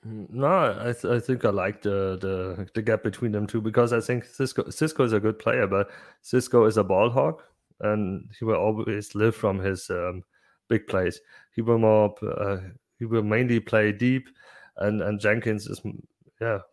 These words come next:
he, he's the, he's the box safety. He's the, the guy around the box, get the tackles, uh, even got a sack last year, f-, some forced fumbles. And I, I think when, when the, the rest of the defense steps up a bit, especially the pass rush and so on,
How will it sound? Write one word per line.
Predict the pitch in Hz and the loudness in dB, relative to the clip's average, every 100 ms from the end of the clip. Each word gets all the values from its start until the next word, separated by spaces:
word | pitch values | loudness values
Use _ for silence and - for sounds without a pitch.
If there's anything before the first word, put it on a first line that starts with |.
| _ - | _ -4
he, | 113 101 | -4 -2
he's | 113 110 - | 0 0 0
the, | 110 101 101 | 2 2 0
he's | 107 | -4
the | 98 | -2
box | 101 101 | -2 -2
safety. | - 92 - 98 | -2 -2 -2 -6
He's | 101 101 | -6 -8
the, | 107 101 98 - _ _ _ _ | -10 -8 -12 -16 _ _ _ _
the | 107 | 0
guy | 101 98 | 2 2
around | 101 98 | 2 0
the | 95 | 0
box, | 98 101 - _ - | -2 -2 -10 _ -12
get | 113 92 | -8 -6
the | 101 | -6
tackles, | - 95 - 104 104 101 - _ _ _ _ - | -2 -2 0 0 0 -4 -10 _ _ _ _ -6
uh, | 101 98 78 | -2 -2 0
even | 120 113 110 | 0 2 2
got | 104 | 2
a | 104 | 0
sack | - 104 110 | 0 -2 2
last | 104 101 | 2 2
year, | 113 107 104 98 | 0 2 2 0
f-, | - | -4
some | - 110 | -8 -6
forced | 104 110 104 | -2 -2 -2
fumbles. | - 101 110 107 - - - - | -6 -2 -2 -2 -6 -20 -20 -8
And | 101 | -6
I, | 107 - _ - - - - - - _ _ _ _ - | -6 -10 _ -20 -18 -16 -18 -20 -20 _ _ _ _ -8
I | 117 | 0
think | 143 127 | 0 4
when, | 131 117 | 4 4
when | 113 120 | 2 0
the, | 117 113 107 | 2 2 2
the | 107 | 0
rest | 104 127 - | 2 0 0
of | 104 | -4
the | 104 | -2
defense | 120 123 98 - | -2 0 -4 -4
steps | 98 95 | -4 -2
up | 98 101 | -6 -6
a | - | -10
bit, | - - | -12 -12
especially | - - 107 - | -12 -6 -6 -6
the | 98 | -10
pass | 95 120 117 - | -6 -4 -2 -4
rush | 95 - | -6 -4
and | 98 | 0
so | 113 | 2
on, | 110 | 2